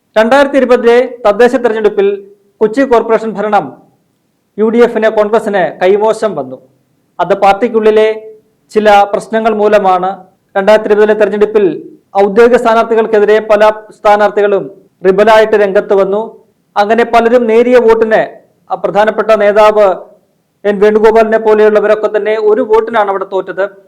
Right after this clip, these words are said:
അത്തരത്തിൽ ചില പരാജയങ്ങളാണ് കപ്പിനും ചുണ്ടിനും ഇടയിൽ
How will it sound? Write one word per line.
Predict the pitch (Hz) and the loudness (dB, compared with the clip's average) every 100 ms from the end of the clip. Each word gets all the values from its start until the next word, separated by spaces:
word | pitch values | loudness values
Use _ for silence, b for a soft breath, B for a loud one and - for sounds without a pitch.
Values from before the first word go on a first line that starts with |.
| - | -4
അത്തരത്തിൽ | 226 233 262 254 | -2 0 -2 -2
ചില | 240 240 | -6 -4
പരാജയങ്ങളാണ് | 240 220 220 226 233 233 208 196 196 226 233 _ _ _ - | -2 2 2 2 0 0 2 2 0 -2 -6 _ _ _ -4
കപ്പിനും | 240 240 269 277 254 | -2 0 -2 -2 -4
ചുണ്ടിനും | 240 233 240 220 | -4 -4 -2 0
ഇടയിൽ | 220 214 | 0 0